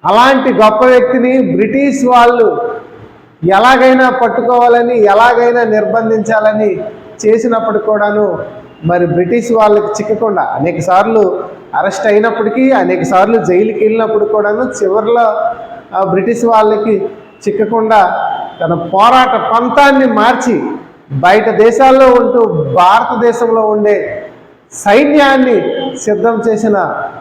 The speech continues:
గొప్ప యోధుడు నేతాజీ సుభాష్ చంద్రబోస్. ఆయనకి అమరులు, ఆయనకి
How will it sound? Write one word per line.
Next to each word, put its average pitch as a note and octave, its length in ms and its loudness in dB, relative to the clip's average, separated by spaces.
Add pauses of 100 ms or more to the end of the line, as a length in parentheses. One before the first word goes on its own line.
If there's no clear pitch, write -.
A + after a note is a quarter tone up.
(120)
గొప్ప F3+ 460 -2
యోధుడు A#3 920 2 (240)
నేతాజీ G#3 560 2
సుభాష్ G3 480 0
చంద్రబోస్. G3 480 -2 (440)
ఆయనకి F#3 720 -2 (240)
అమరులు, G#3+ 800 2 (300)
ఆయనకి F3+ 760 -2